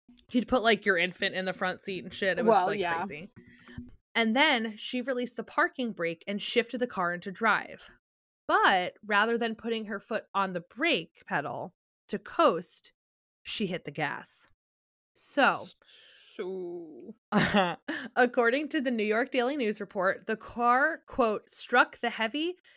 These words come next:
Speaker 1: fifteen-foot-high, twenty-foot-wide wrought iron gate with such force that the gate sprang open. Several inch square, five long, uh, five-foot-long sections of iron were torn out.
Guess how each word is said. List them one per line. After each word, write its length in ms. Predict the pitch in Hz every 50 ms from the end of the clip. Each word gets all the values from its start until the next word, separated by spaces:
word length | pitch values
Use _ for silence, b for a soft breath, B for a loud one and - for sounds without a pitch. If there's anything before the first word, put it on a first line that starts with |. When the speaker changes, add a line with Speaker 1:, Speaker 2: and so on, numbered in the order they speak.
| b b
Speaker 1:
fifteen-foot-high, 1200 | b - - 269 277 269 - - - 285 294 311 294 - 302 - - - - 220 202 190 190 180 180
twenty-foot-wide 1080 | - - - 240 226 262 302 285 - - - - - 180 196 196 190 185 185 196 190 - _ _ _ _
wrought 300 | - 180 185 208 254 262 -
iron 320 | 220 226 220 220 208 214 208
gate 380 | 185 - 160 151 165 - - _ _ b b b b b
with 140 | - - -
such 320 | - - 240 254 269 -
force 340 | - - - 175 160 175 175
that 140 | - 202 180
the 80 | - 185
gate 340 | 175 - 185 196 - - -
sprang 360 | - - 196 185 180 185 - -
open. 440 | 175 165 - - 117 - - 160 _ _ _ _ _ _ - - -
Several 540 | - - 240 226 226 - 285 302 285 - _
inch 200 | - 240 247 247
square, 560 | - - - - - 202 190 185 180 180 185 - b b b b b b
five 420 | - - - 214 202 214 262 269
long, 420 | 240 214 202 190 185 185 196 202 - _ _ _ _ _ _ _ _ -
uh, 200 | 202 196 190 185
five-foot-long 600 | - 240 233 262 269 - - 196 233 220 226 214
sections 400 | - - 214 214 - - 226 202
of 100 | 226 196 -
iron 340 | - 190 185 190 190 190 180
were 140 | 185 185
torn 320 | 180 - - 190 180 180 -
out. 300 | - 156 147 143 - -